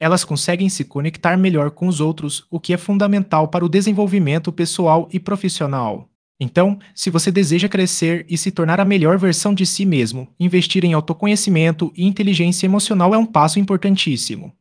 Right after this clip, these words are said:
Afinal, o papel da psicologia na autodescoberta e crescimento pessoal é crucial para te guiar nesse caminho. Perguntas frequentes: qual é a importância da psicologia no autoconhecimento?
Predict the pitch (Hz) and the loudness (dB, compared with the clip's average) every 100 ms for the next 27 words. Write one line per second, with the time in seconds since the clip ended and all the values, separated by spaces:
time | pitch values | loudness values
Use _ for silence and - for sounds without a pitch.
0 | _ _ - - 147 151 170 165 160 143 | _ _ -4 0 2 4 2 0 -4 -2
1 | 160 160 170 160 156 202 - 214 165 147 | 0 2 2 2 -2 -4 -2 0 2 2
2 | 175 165 156 160 160 165 - 139 139 147 | 2 2 0 0 -2 -2 -2 0 0 -2
3 | 151 - 196 202 214 196 160 160 160 185 | -4 -4 -6 -4 -2 0 0 0 -2 -4
4 | - 185 170 175 190 190 220 - 190 160 | 0 2 2 2 0 0 -2 0 2 2
5 | 156 180 - 160 165 170 180 - 185 175 | 0 -2 -2 2 2 2 0 -2 -2 0
6 | 151 113 107 - _ _ - 233 196 214 | 0 -2 -6 -12 _ _ -2 2 2 2
7 | 196 - 202 - 165 175 165 - 202 202 | 0 -2 -2 0 2 2 0 2 4 4
8 | 185 180 165 185 175 165 160 160 151 - | 4 2 4 2 2 2 2 0 -2 -4
9 | - 196 190 175 175 170 165 185 208 202 | -2 2 2 4 2 2 -2 -2 0 2
10 | 202 180 151 175 - | 4 2 4 0 -4